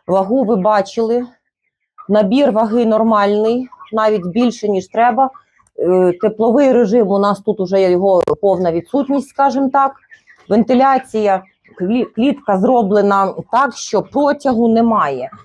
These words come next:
Зранку і увечері я відкриваю і лаз, і двері, щоб була, а вдень двері закриваю, щоб не налітали мухи. Ну, тут, в принципі, зараз на даний момент тут температура двадцять два градуса.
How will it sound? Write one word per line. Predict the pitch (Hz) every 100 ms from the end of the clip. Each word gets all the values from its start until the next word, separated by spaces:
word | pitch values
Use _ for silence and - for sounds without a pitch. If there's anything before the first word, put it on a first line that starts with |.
| _ _
Зранку | 151 220 247 262 247 202
і | 208
увечері | 202 196 233 269 - 240 220
я | 226
відкриваю | 220 - 208 202 220 202 185
і | 202 214
лаз, | 214 208 220 339 - _ _ _ _ _
і | 202 220
двері, | 190 254 180 165
щоб | 160 185
була, | 160 185 190 175
а | 180
вдень | 180 185 262 294
двері | 196 233 226 240
закриваю, | 196 - 214 226 254
щоб | 269 233
не | 208
налітали | 202 185 175 196 202
мухи. | 208 180 156 - 143 _ _ _ _
Ну, | 220
тут, | 247 339
в | -
принципі, | - 311 269 226 226
зараз | 208 240 233 220
на | 202
даний | 208 240 233 220
момент | 214 220 226 208 -
тут | 208 - _
температура | - 185 185 214 185
двадцять | 180 208 196 180
два | 180 202
градуса. | 247 262 277 - 285